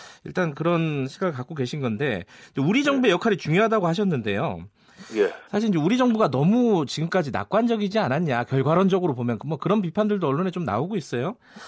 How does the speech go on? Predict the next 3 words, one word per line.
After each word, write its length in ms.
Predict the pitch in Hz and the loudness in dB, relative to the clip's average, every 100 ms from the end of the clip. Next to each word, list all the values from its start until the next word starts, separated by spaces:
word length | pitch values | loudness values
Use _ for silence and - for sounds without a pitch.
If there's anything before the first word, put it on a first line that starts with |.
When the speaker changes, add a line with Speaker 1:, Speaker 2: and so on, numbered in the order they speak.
| - - | -14 -6
Speaker 1:
앞으로는 600 | 131 - 311 311 269 151 | -6 0 2 4 4 2
어떤 640 | - 139 _ 302 330 320 | -2 -6 _ 2 2 0
역할이, 920 | 240 - - 226 208 196 170 156 127 | 0 0 2 2 2 2 2 0 -4